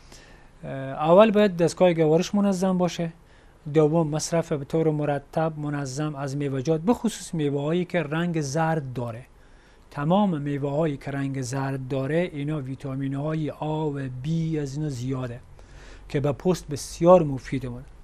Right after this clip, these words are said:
و سبزیجات، از همه کتگوری سبزیجات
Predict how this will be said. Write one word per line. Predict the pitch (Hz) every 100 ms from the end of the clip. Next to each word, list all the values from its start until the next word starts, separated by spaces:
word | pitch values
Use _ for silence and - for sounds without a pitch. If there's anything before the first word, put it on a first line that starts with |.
| - - - - - - - - - - -
و | 185 208
سبزیجات، | - 151 127 127 131 120 - -
از | 143 135
همه | 160 180
کتگوری | 202 160 - 131 139 147 143
سبزیجات | 143 117 123 123 120